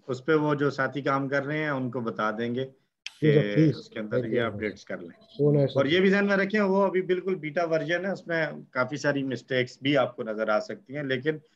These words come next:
Speaker 1: basic
Speaker 2: अरे,
Speaker 1: alhamdulillah वो बना हुआ है पूरा।
Speaker 2: इसीलिए मैं बता रहा
Speaker 1: यही
Speaker 2: था कि
Speaker 1: मिस-
Speaker 2: मतलब अगर उसमें हो सकता है तो उस पे include कर दें, तो बहुत अच्छा
Speaker 1: जी, जी।
Speaker 2: रहेगा।
Speaker 1: ठीक, जी, जज़ाकल्लाह, कर लेंगे।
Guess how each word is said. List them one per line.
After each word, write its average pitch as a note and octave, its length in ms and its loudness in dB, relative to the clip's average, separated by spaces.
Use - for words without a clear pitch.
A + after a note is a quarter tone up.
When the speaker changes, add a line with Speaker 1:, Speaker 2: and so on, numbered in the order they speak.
Speaker 1:
basic D3 380 0
Speaker 2:
अरे, B2 140 4
Speaker 1:
alhamdulillah A#2+ 460 2
वो A2 120 -4
बना G2+ 220 -2
हुआ F#2+ 180 -4
है F2 60 -4
पूरा। - 320 -16
Speaker 2:
इसीलिए G#3+ 280 6
मैं G#3+ 100 8
बता F3+ 140 6
रहा D#3+ 120 6
Speaker 1:
यही D#3+ 100 6
Speaker 2:
था - 60 6
कि G3 60 4
Speaker 1:
मिस- G3+ 120 4
Speaker 2:
मतलब E3+ 440 2
अगर E3+ 180 4
उसमें F#3+ 260 4
हो D3+ 440 0
सकता F3 220 2
है F#3+ 80 6
तो F3 180 2
उस - 140 -4
पे F3 160 -8
include E3 380 -4
कर E3+ 120 0
दें, D#3+ 160 -4
तो - 360 -12
बहुत C3 240 -2
अच्छा A#2+ 240 -2
Speaker 1:
जी, B2 80 4
जी। A2 80 -2
Speaker 2:
रहेगा। - 840 -14
Speaker 1:
ठीक, C#3+ 320 -2
जी, G#2+ 200 -10
जज़ाकल्लाह, G2+ 680 -8
कर G2 100 -2
लेंगे। F#2 360 -12